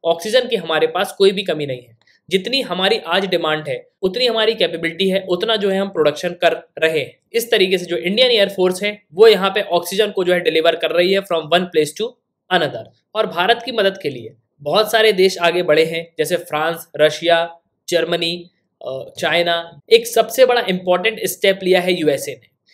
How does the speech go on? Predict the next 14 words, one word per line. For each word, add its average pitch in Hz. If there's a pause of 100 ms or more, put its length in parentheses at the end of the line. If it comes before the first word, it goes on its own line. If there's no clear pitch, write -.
क्योंकि 220
हमको 190
जो 214
है 208
वैक्सीन 196
बनाने 180
में 190
बहुत 170
डिफिकल्टी 175
जा 156
रही 156
थी, 156
क्योंकि 202
भारत 180